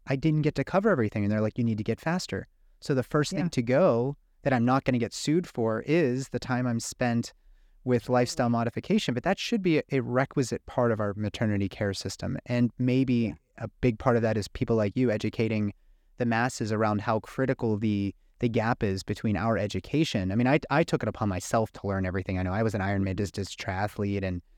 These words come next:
Speaker 1: so I kinda had it, but there was no time for me to implement it. So it's sort of
Speaker 2: Yeah.
Speaker 1: system-wide, we have some really, you know, big disparities there. Um,
Speaker 2: Well, and I will,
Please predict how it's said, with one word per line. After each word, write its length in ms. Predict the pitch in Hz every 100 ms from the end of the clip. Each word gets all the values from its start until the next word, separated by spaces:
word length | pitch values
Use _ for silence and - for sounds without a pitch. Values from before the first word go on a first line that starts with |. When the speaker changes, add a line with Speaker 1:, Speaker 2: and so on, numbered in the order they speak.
| _ _
Speaker 1:
so 160 | - 139
I 80 |
kinda 280 | 139 143 123
had 260 | 98 139 147
it, 300 | 101 - 113
but 200 | 110 98 _ -
there 100 | 127
was 120 | 120
no 100 | 127
time 340 | 120 - 127 127
for 140 | 117
me 100 | 110
to 80 | 104
implement 380 | 143 151 95 -
it. 140 | -
So 240 | - 110 - _ _ _ -
it's 160 | 151
sort 160 | - 156
of 120 | - -
Speaker 2:
Yeah. 100 | -
Speaker 1:
system-wide, 920 | 175 - 180 - 135 107 123 156 117
we 120 | 101
have 200 | 104 113
some 220 | - 104
really, 360 | 104 117 107 101 -
you 120 | 156 117
know, 80 |
big 200 | 98 117
disparities 680 | 107 101 - 135 196 104 90
there. 280 | - 85 135 _ _ _ _ _ _ _ _
Um, 220 | - 127
Speaker 2:
Well, 120 | 175
and 180 | 240 254
I 100 | 247
will, 360 | 247 262 269